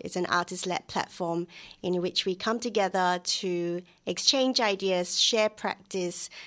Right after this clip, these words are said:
you know, the critical reflection of our failures, and celebrate the wins of our research and, and experimental art making. Um, and, and coming together as an artistic community.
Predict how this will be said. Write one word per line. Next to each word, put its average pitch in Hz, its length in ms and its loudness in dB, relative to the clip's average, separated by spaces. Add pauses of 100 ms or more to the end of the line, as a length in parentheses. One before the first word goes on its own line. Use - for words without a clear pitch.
(160)
you 190 120 2
know, 185 120 2
the 185 100 -2
critical 226 360 4
reflection 196 600 2
of 170 120 2
our 165 140 4
failures, 226 880 2
and 196 180 -2
celebrate 196 500 0
the 180 100 0
wins 220 460 2
of - 240 -4
our 170 180 0
research 214 720 2
and, 170 260 -2
and 170 280 -2
experimental 196 840 0 (180)
art 185 240 2
making. 190 520 0 (580)
Um, 202 420 4 (400)
and, 226 300 4
and 247 140 4
coming 269 300 2
together 254 340 2
as 226 160 2
an 208 100 2
artistic 190 440 0
community. 190 680 0